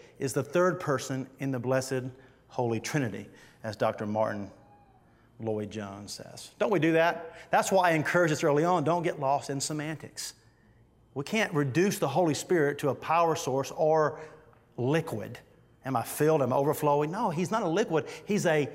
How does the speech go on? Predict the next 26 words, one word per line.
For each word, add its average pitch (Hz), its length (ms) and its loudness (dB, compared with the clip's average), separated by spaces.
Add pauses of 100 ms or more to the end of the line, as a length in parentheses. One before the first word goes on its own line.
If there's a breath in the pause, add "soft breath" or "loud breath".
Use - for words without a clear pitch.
(380)
actual 185 500 2
person 185 580 0 (220 loud breath)
that 147 160 2
we're 170 180 6
in 165 120 4
relationship 156 800 2
with, - 420 -10 (680)
that 170 100 2
he 156 80 2
comes 196 420 0
to 165 80 0
dwell 180 460 4
inside 185 420 2
of 147 100 2
us 135 260 0 (240 loud breath)
at 160 160 2
the 160 120 4
moment 160 340 4
of 151 80 2
salvation. 165 560 4
And 123 100 0
I 131 100 4
will 143 100 2
say 160 180 2
it 156 80 4
again, 156 320 0